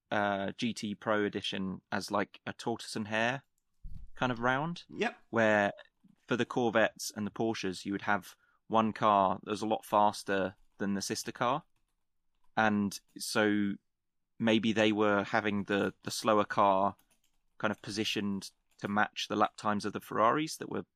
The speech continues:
Speaker 1: slower, uh, at this round. Um, and then you'd have the two faster cars go at it at each other. Um,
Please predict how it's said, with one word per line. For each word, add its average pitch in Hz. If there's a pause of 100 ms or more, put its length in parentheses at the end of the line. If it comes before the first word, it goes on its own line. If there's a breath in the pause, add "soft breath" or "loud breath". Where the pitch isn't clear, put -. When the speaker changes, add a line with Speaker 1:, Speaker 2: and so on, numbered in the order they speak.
(280)
Speaker 1:
slower, 107 (460 soft breath)
uh, 104
at 101
this 110
round. 123 (180)
Um, 104 (420)
and 110
then 101
you'd 101
have -
the 107
two 101 (160)
faster -
cars 95
go 101 (140)
at 104
it -
at -
each -
other. 110 (400 loud breath)
Um, 110